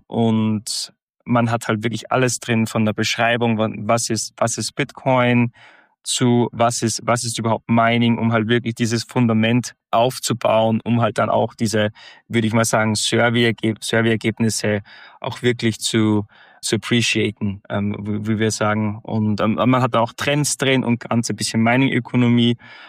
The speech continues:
Äh, wir haben da wirklich auch alles drin, wo man halt auch als Einsteiger sich da einfach den Report mal ansieht. Es ist jetzt nichts zu tief. M-, vielleicht das ein oder andere Mal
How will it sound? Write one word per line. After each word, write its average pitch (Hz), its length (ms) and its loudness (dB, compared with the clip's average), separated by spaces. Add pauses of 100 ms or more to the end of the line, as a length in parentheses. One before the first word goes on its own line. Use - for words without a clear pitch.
(120)
Äh, 110 140 -2
wir 120 100 2
haben 120 160 2
da 117 100 0
wirklich 123 360 0
auch - 160 0
alles 117 280 0
drin, 113 380 0
wo 110 100 0
man 110 260 0
halt 107 200 -2
auch 110 460 -4
als 110 260 -2
Einsteiger 117 800 0 (320)
sich 117 160 -8
da 127 100 -4
einfach 117 260 -2
den 113 180 0
Report 123 480 0
mal 127 160 0
ansieht. 117 500 0
Es - 160 -6
ist 113 80 -2
jetzt 113 160 -2
nichts - 480 -2
zu 165 260 -2
tief. 143 440 -2 (720)
M-, 127 280 2 (120)
vielleicht 120 360 -2 (420)
das 127 240 -6
ein 135 180 -2
oder 127 140 2
andere 123 240 0
Mal 120 640 2